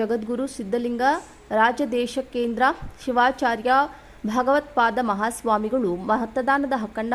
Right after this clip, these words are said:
ಉಜ್ಜಯಿನಿ ಮತಗಟ್ಟೆ ಸಂಖ್ಯೆ ತೊಂಬತ್ತಾರರಲ್ಲಿ ಚಲಾಯಿಸುವ ಮೂಲಕ ಉತ್ತಮ ಅಭ್ಯರ್ಥಿಯನ್ನ ಆಯ್ಕೆ ಮಾಡಿ ದೇಶದ ಸರ್ವತೋಮುಖ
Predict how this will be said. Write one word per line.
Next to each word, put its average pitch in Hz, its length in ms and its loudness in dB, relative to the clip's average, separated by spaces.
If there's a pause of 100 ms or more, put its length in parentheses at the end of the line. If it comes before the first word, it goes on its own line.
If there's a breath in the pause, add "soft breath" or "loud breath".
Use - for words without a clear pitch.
(100)
ಉಜ್ಜಯಿನಿ 262 380 -4
ಮತಗಟ್ಟೆ 220 540 -4
ಸಂಖ್ಯೆ 208 360 -4
ತೊಂಬತ್ತಾರರಲ್ಲಿ 233 760 -2
ಚಲಾಯಿಸುವ 214 480 -2
ಮೂಲಕ 208 260 -4 (380 loud breath)
ಉತ್ತಮ 285 280 2 (140)
ಅಭ್ಯರ್ಥಿಯನ್ನ 233 540 -2 (120)
ಆಯ್ಕೆ 220 280 0
ಮಾಡಿ 220 240 0
ದೇಶದ 220 420 -4
ಸರ್ವತೋಮುಖ 262 500 -2